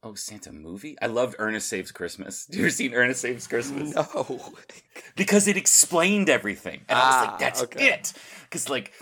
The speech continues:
Speaker 1: he, he, I was like, "How does he have all these toys in, in one bag? Like, doesn't make any sense." But in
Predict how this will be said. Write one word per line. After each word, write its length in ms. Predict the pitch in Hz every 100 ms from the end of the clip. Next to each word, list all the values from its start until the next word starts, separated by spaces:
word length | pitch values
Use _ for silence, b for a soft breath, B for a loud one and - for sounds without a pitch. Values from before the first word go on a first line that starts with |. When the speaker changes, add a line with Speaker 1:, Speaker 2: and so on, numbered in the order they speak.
| B -
Speaker 1:
he, 220 | 160 143
he, 320 | 139 143 135
I 40 | 120
was 100 | 104
like, 120 | 113
"How 120 | 165
does 120 | 156 135
he 80 | 123
have 180 | 143 -
all 160 | 127
these 180 | 120 107
toys 500 | - 143 143 120 104 -
in, 120 | 113
in 320 | - 113 98
one 220 | 107 120 104
bag? 340 | 110 110 80
Like, 120 | 95
doesn't 220 | 110 104
make 160 | 101 95
any 100 | 90
sense." 380 | - 151 - - B B -
But 100 |
in 80 | 117